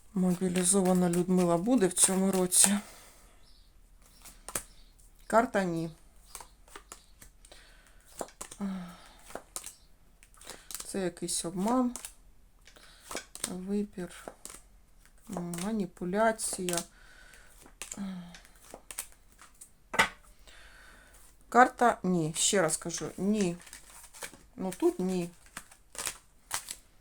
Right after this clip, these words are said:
Якщо бажання є у Людмили йти на війну, то будь ласка. Якщо ви боїтесь, що буде мобілізація, ну відповідь ні.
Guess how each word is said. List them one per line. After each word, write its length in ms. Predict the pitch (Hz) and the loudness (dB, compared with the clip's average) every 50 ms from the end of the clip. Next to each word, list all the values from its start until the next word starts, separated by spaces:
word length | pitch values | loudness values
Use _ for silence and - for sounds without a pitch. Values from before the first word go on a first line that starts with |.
| - - - - - - - - - - - - - - _ - - - - - - - - - - _ _ - _ - | -10 -4 -2 -2 -2 -2 -8 -10 -12 -14 -20 -20 -20 0 _ 6 6 6 6 0 -12 -20 -20 -20 -20 _ _ -20 _ -2
Якщо 320 | - 220 220 - - 277 254 | 0 0 2 4 4 6 8
бажання 460 | 240 247 233 233 240 226 220 214 226 | 8 8 10 10 8 6 6 4 4
є 140 | 254 330 381 | 4 4 6
у 120 | 359 262 | 6 6
Людмили 420 | 214 185 175 180 175 170 165 160 | 6 6 4 4 2 2 2 0
йти 200 | 160 165 - 165 | 0 -2 -4 -4
на 140 | 160 156 156 | -2 -2 -2
війну, 280 | 151 151 156 156 147 151 - | -2 -2 -4 -4 -4 -4 -2
то 80 | 214 | -2
будь 180 | 247 262 233 196 | 0 0 0 2
ласка. 480 | 170 160 151 156 - - - - 196 - - - - - - - - | 2 2 2 0 -4 -8 -12 -12 -16 -16 -16 -20 -20 -20 -20 -10 -4
Якщо 460 | - 190 196 - - - 247 247 233 | -2 -2 0 0 2 2 4 4 4
ви 120 | 190 202 | 4 2
боїтесь, 440 | 196 180 190 190 196 196 208 214 208 | 2 2 0 0 0 2 2 2 2
що 140 | - - 190 | 2 0 -2
буде 220 | 185 196 185 190 | -4 -4 -2 -2
мобілізація, 760 | 190 185 180 175 185 180 196 202 233 254 269 262 - - 175 | 0 0 0 -2 -2 0 2 4 6 6 6 4 2 0 0
ну 100 | 175 170 | 0 0
відповідь 540 | 175 233 262 262 - 214 196 180 175 - - | 2 0 0 0 0 0 2 2 0 0 -2
ні. 220 | 160 160 156 165 | -2 -2 -2 -4